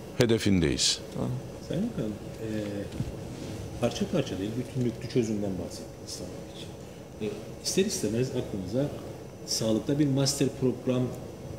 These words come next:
Speaker 3: çalışması mı var, öyle bir niyet mi var diye geliyor. Var mı öyle bir niyet, var mı öyle bir,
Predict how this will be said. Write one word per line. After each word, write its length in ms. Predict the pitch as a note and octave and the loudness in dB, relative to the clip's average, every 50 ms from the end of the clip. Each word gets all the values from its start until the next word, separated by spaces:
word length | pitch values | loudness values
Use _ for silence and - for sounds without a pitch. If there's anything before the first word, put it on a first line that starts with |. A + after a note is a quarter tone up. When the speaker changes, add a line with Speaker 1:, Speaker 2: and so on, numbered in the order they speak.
| - - - | -8 -4 -2
Speaker 3:
çalışması 520 | G#2 G2+ G#2 - - - F#2 - - C#3 | 0 0 0 0 0 -2 -2 0 0 0
mı 60 | A#2+ | 0
var, 220 | G2+ F2+ F2 F2 F#2+ | 0 -2 -2 -2 0
öyle 140 | G2 G#2 G#2 | 2 2 2
bir 160 | G#2+ G#2 G#2+ | 2 2 4
niyet 260 | G#2+ A2+ A#2 A2+ - | 4 4 4 2 0
mi 40 | F#2+ | -2
var 340 | F#2 F2+ F2 E2 - - - | -4 -6 -6 -6 -4 -2 -2
diye 60 | G#2 A2+ G#2+ A2 G#2+ | 0 0 0 0 2
geliyor. 200 | G#2+ A2+ G2+ F2 - - - - - | 2 2 2 0 0 -4 -6 -4 -2
Var 80 | B2 E3+ | 0 2
mı 160 | A#3 A#3 G3+ | 4 4 4
öyle 120 | A#2 G2 | 4 4
bir 260 | F#2+ F2+ F#2 E2+ E2+ F2 | 2 0 0 -2 -4 -4
niyet, 240 | - - - - | -4 -6 -4 -2
var 100 | B2 D3+ | 0 2
mı 120 | F3+ F3 D#3 | 2 4 4
öyle 120 | B2+ A2+ | 4 2
bir, 180 | G#2 F#2+ G2 | 2 0 -2